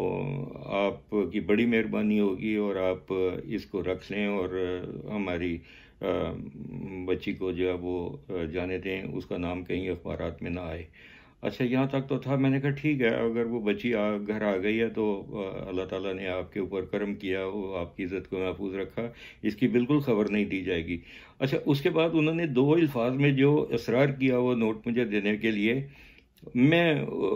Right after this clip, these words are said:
वो आपको बताना चाहता हूँ। वो बड़ा धमाका खेज था कि उन्होंने वो जब, अ, अभी उनका हाथ उसी तरह से बढ़ा हुआ था और हाथ, अ, उनकी मुट्ठी खुली हुई थी, तो उन्होंने मुझे कहा कि, "ये आप, अ, ले लें।" अ, मैंने दूसरे लोगों को भी इतने, इतने ही दिए हैं।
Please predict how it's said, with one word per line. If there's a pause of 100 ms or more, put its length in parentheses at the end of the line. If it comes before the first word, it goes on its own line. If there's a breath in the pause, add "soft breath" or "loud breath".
(160)
वो
आपको
बताना
चाहता
हूँ।
वो
बड़ा
धमाका
खेज
था
कि
उन्होंने
वो
जब, (440)
अ,
अभी
उनका
हाथ (100)
उसी
तरह
से
बढ़ा
हुआ
था
और
हाथ,
अ,
उनकी
मुट्ठी
खुली
हुई
थी, (420 loud breath)
तो
उन्होंने
मुझे
कहा
कि,
"ये
आप,
अ,
ले
लें।" (360 loud breath)
अ,
मैंने
दूसरे
लोगों
को
भी
इतने,
इतने
ही
दिए
हैं।